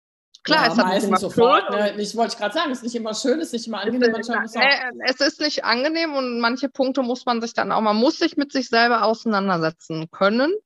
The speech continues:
Speaker 1: Und auch da muss ich sagen, darauf muss man sich einlassen können. Wenn du das, und das ist nicht immer leicht und das ist nicht immer schön, aber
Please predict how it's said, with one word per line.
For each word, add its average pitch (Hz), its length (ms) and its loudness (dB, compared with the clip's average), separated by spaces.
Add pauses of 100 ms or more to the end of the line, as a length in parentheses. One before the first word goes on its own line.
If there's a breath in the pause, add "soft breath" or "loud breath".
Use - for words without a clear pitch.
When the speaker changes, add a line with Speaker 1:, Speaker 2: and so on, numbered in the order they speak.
(640 loud breath)
Speaker 1:
Und 220 220 2
auch 190 160 2
da 214 280 2
muss 277 200 -2
ich 269 100 -4
sagen, 247 280 0
darauf 214 360 0
muss 233 180 -6
man 220 140 0
sich - 180 -12
einlassen 185 600 -2
können. 143 460 -6
Wenn 165 120 -2
du 185 100 0
das, 185 240 0
und 190 360 -4
das 190 160 -2
ist - 200 -4
nicht 247 160 0
immer 196 240 2
leicht 175 440 0
und 277 60 0
das 269 120 -2
ist 269 200 -10
nicht 262 140 -4
immer 240 220 0
schön, 190 460 4 (380)
aber 170 360 0